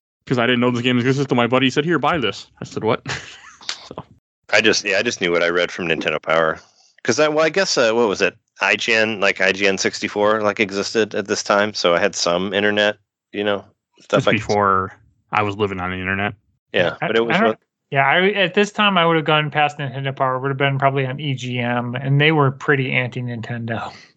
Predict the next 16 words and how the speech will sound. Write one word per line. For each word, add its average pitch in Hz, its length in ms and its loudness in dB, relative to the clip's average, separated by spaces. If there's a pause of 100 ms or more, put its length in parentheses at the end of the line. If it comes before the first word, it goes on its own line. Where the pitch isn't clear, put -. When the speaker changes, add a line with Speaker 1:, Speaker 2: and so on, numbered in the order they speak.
(120)
Speaker 2:
Sure, 85 320 2
yeah. 82 240 0 (240)
Speaker 3:
<laughs> - 80 -8 (260)
Speaker 2:
Well, 123 120 0
it 135 120 -2
was, 139 240 0
I 139 80 0
mean, 131 260 0
you 143 60 2
know, 104 100 4
I 104 140 4
G 95 200 0
N, 92 180 0
like, 80 160 -2
their 87 160 0
first, - 440 -4